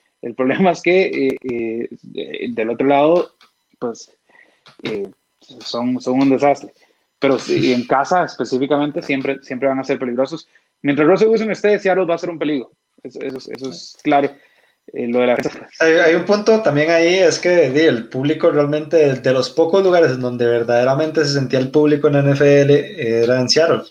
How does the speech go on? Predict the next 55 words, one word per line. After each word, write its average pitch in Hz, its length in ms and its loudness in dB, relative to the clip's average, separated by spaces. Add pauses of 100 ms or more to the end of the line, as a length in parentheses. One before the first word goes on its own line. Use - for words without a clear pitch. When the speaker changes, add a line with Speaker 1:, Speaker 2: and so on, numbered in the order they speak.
Speaker 2:
y 110 200 -8
ahorita 107 320 -4
no 127 80 -2
lo 127 80 2
Speaker 1:
Sí. 147 100 0
Speaker 2:
tienen, 160 200 2
y 120 80 -2
yo 117 140 0
creo 135 220 0
que 139 220 2
este 131 220 0
año, 143 300 4
o - 600 -6
sea, 143 220 2
yo, 143 520 2 (100)
en 143 140 2
la 139 120 2
costa 147 340 2
oeste 170 400 4
ha, - 20 6
ha - 220 2
estado 160 400 2
como 139 260 0
muy 139 800 -2
en 117 320 -10
contra 143 540 2
de 117 360 2 (120)
recibir 120 360 -2
público, 156 580 -2
¿verdad? 120 220 0
Por 117 140 -8
todo 127 140 2
el 127 40 -8
tema 139 240 2
del 139 80 -2
covid. 151 240 2 (640)
Entonces, 139 460 2
yo 156 100 4
sí 165 140 0
creo 156 240 4
que 160 80 -2
este 156 180 2
año 156 160 2
van, 151 240 0
van 135 200 0
a - 20 -2
terminar 135 380 0
sin 139 180 -4
público 143 420 0
en, 113 120 -8
en, 107 400 -10
en 117 180 -18
el 110 80 -8
Century 131 340 0
Link. 127 260 -2